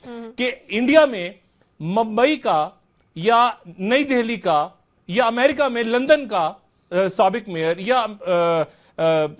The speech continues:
Speaker 2: बरतानिया में लंदन का साबिक मेयर, अमेरिका में न्यूयॉर्क का साबिक मेयर, वो अचानक खड़ा हो और कहे कि जी मैं किसी दूसरे मुल्क हॉस्टाइल एजेंसी, अ, यहां पर एक्टिव थी और मैं ये विटनेस दे रहा हूं, मैं बता रहा हूं, टीवी पे आ जाना शुरू हो जाए।
Speaker 1: हम्म, हम्म, हम्म।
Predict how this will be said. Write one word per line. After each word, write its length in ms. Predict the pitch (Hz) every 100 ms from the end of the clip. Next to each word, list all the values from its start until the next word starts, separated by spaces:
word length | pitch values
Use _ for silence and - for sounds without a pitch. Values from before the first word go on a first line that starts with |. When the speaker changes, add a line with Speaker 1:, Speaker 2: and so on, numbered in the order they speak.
| 156 147 143 143 135 143
Speaker 2:
बरतानिया 500 | 143 190 226 247 277
में 80 | 269
लंदन 220 | 226 233
का 100 | 226
साबिक 240 | 208 185 196
मेयर, 160 | 240
अमेरिका 340 | 233 262 262 254
में 100 | 240
न्यूयॉर्क 340 | 247 269 254
का 60 | 214
साबिक 300 | 202 180 175
मेयर, 260 | 160 185 _ _ -
वो 60 | 262
अचानक 320 | 254 269 302
खड़ा 240 | 233 240
हो 360 | 240 208 - _ _ _
और 160 | 208 262
कहे 300 | 269 233 269
कि 140 | 269
जी 200 | 247 262
मैं 280 | 254 240 254
किसी 280 | 254 247 277
दूसरे 460 | 170 220 214 285 269
मुल्क 260 | 240 233
हॉस्टाइल 580 | 196 - - 202 233 247
एजेंसी, 720 | 208 202 208 185 262 262 277 _ _ _ _ 180
अ, 260 | 185 190 190 180
यहां 240 | 202 226
पर 140 | 254
एक्टिव 340 | 214 - 262 208 -
थी 140 | 233
और 220 | 247 202 208
मैं 140 | 233
ये 160 | 247 240 180 -
विटनेस 360 | 214 220 269 202
दे 160 | 220
रहा 80 | 226
हूं, 80 | 240
मैं 120 | 233
बता 220 | 202 202
रहा 80 | 220
हूं, 100 | 240
टीवी 240 | 262 262
पे 100 | 269
आ 100 | 220
जाना 160 | 185 185
शुरू 180 | 180 143
हो 60 |
जाए। 120 | 120 113
Speaker 1:
हम्म, 120 | 247
हम्म, 120 | 240
हम्म। 160 | 226